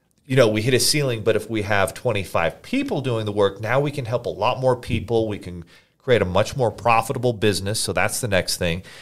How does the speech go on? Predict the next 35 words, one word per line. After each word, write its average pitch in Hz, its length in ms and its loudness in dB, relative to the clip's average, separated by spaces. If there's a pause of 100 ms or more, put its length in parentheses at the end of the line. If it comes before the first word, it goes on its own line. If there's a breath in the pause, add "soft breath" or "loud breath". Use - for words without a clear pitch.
(140 loud breath)
And 123 100 0
so 160 140 4
basically 196 580 6
what 147 240 2
he, 139 80 0
what 139 240 0
he 143 160 4
asks 92 300 2
is, 110 160 -6
"What 160 240 0
are 269 80 -2
the 208 140 2
highest 165 840 0 (320 soft breath)
leverage 123 560 6
activities 107 840 2
you 131 140 4
can 135 220 -4
do 113 180 2
in 101 120 -2
your 92 100 0
business?" - 640 -2 (420 soft breath)
And 127 240 6
so 147 400 10
for 131 300 2
us, 185 180 4
for 139 140 0
example, 120 720 4
it's 131 260 0
even 151 240 -2
more 135 220 4
higher 127 380 4
leverage 117 440 2
than 113 160 -8
just 98 300 -4
people. - 520 -12